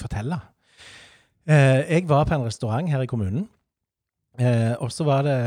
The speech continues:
noen som satt med et bord, og så kom jeg litt i snakk med de. Eh, og de trodde, eh, først trodde de at jeg var Magnar og gratulerte meg med ny stilling, eh, som kultursjef, men de oppdagte etter hvert at jeg ikke var han da.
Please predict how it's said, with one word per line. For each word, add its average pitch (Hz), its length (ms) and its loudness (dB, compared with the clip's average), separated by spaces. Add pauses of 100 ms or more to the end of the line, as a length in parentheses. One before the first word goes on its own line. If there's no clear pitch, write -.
noen 117 240 -2
som 117 80 -8
satt - 240 -6
med 107 100 0
et - 60 -8
bord, 208 320 0
og 143 120 0
så 143 120 -4
kom 127 200 -2
jeg 123 100 -2
litt - 160 -8
i 113 60 -12
snakk - 280 -8
med 107 140 -4
de. 175 160 -2 (500)
Eh, 123 340 0
og 139 320 0
de 156 80 -2
trodde, 147 300 -4 (300)
eh, 165 180 -4
først - 300 -2
trodde 139 180 0
de 143 80 2
at 139 100 -2
jeg 127 100 -2
var 123 140 2
Magnar 120 400 -2
og 113 100 -2
gratulerte 113 520 -4
meg 107 120 -4
med 101 100 -4
ny 104 100 -4 (160)
stilling, 104 560 -6 (520)
eh, 107 160 -4
som 101 260 -6
kultursjef, 113 680 -4
men 113 280 -4 (380)
de 139 60 0
oppdagte 135 420 0
etter 113 120 -6
hvert 127 240 -4
at 127 80 -4
jeg 110 140 -6
ikke 131 80 -8
var 95 180 -2
han 151 160 -2
da. 101 160 -4